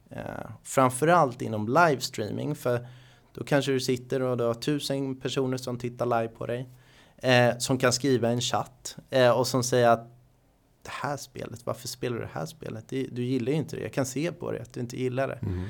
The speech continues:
Speaker 1: Eh, och det är ju ganska jobbigt. Eh, så att därför så värnar många av de här kreatörerna verkligen om att det ska vara relevanta saker som de gör, eh, hela tiden.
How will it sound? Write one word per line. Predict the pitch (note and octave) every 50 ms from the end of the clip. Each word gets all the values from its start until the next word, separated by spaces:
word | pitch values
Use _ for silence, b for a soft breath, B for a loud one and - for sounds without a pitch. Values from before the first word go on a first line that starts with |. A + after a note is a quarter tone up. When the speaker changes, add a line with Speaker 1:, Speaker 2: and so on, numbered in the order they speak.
| B B B B B B B B _
Speaker 1:
Eh, | - C#3 C3+ C3 C3 B2 B2
och | A#2+ - B2+ C#3 C#3+ C#3+
det | D3 F3
är | E3 D3+ C#3
ju | C3
ganska | A#2+ B2 A2+ G#2 - -
jobbigt. | A2+ A2 A2 A2 B2+ A#2 - - - - - - _ _
Eh, | - B2 A#2+ A2+ A2+ A2+ A2+
så | A2 - -
att | B2+ B2 B2 -
därför | - D3 D#3 E3 D#3+ - D#3 C#3+
så | - C#3
värnar | B2 B2 D3 D3 C#3 C3 C3 C#3 E3
många | E3+ D#3+ C#3+ B2+ A#2 A#2 A2+ G#2+ G#2+ b b b b
av | _ -
de | C3 A2+ G#2+
här | G2+
kreatörerna | G2+ - - G#2+ G2 - - A2+ G#2+ G#2+ A2
verkligen | A2 C3+ C3 C3 B2 A#2 A#2 B2 - D#3 D#3 C#3+ B2+ A2+
om | A2 A2+ A2 G#2
att | G#2 G2+ -
det | -
ska | - - -
vara | G#2+ A2 G#2+
relevanta | A2+ A#2 A#2+ B2 B2+ C#3+ D3 D3+ D3 C#3+ C3 - C3+ B2
saker | - - A2+ G#2+ G#2 - A2
som | - - A2+ G#2
de | G2+ A#2+
gör, | - - - - - - B B B B B B B B B B -
eh, | - - G1+ G1+ -
hela | - - - - - -
tiden. | - - - - - A2 G#2+